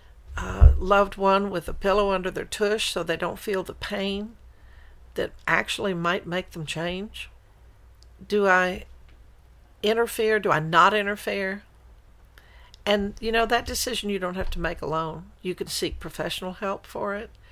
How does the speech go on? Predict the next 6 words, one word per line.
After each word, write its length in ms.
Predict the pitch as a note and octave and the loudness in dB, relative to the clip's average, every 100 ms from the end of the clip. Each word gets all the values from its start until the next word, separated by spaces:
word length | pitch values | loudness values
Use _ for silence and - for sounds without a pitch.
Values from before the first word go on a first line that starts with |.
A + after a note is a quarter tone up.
| - - | -20 -14
You 140 | - F3+ | -6 -6
can 180 | F#3 - - - - - - | -6 -10 -16 -20 -20 -12 -4
ask 380 | E3+ - - | -2 -2 -6
friends 600 | - F#3 F#3 F#3+ G3+ - - - - - - | -4 -2 0 -2 -6 -10 -14 -20 -20 -16 -10
and 140 | E3 | -4
neighbors 600 | E3+ F3+ F3 F3+ G3 - | 0 -2 -2 -6 -4 -6